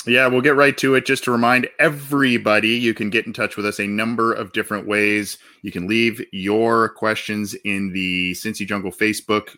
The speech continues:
stream that's going on, the live YouTube stream on our, on our YouTube channel. You can leave them there. You can call or text nine four nine, five four two, six two four one.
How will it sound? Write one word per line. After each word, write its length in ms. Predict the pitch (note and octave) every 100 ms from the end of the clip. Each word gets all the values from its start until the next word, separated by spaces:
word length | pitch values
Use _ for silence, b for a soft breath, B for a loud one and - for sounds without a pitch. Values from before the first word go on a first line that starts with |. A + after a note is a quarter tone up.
| -
stream 460 | - - G#2 G#2
that's 160 | G#2 -
going 260 | G#2+ G2+
on, 320 | G2+ G2+ G2+ G2+
the 160 | F#2 F2+
live 480 | F#2 G#2 G#2 G#2
YouTube 680 | G2 G#2 G#2 - A2 G#2+ G#2 - b b
stream 360 | - - A#2 G#2
on 120 | F#2+
our, 340 | F#2+ G2+ G2
on 80 | -
our 80 | G2
YouTube 380 | G#2 G#2 A2 G#2
channel. 240 | G#2 G#2
You 100 | G2+
can 160 | F#2 F2+
leave 140 | F#2
them 160 | F2 F2+
there. 340 | B2+ C3 C3
You 100 | A2+
can 140 | F#2 F2+
call 240 | - A2
or 160 | G#2 G#2
text 360 | - G2+ -
nine 180 | G2+ G2
four 180 | - F#2+
nine, 340 | G2 G2+ G2+ -
five 200 | F#2+ F#2
four 160 | F#2 F2
two, 260 | - G2+
six 320 | F#2 G2+ -
two 240 | - - G2
four 360 | - F#2 F2+ D2+
one. 440 | F#2 C3 D#3 D#3